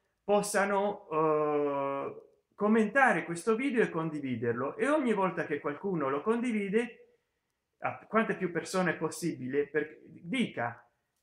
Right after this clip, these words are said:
"Per favore, commenta questo video e condividilo"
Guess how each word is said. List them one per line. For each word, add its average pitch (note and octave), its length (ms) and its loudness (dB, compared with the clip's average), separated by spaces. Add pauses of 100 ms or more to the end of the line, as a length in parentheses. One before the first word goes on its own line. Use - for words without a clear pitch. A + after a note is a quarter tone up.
(180)
"Per E3+ 140 -2
favore, C#4+ 520 2
commenta G#3 480 0
questo - 280 -4
video A#3+ 420 0
e D3+ 100 -6
condividilo" A#2 960 -6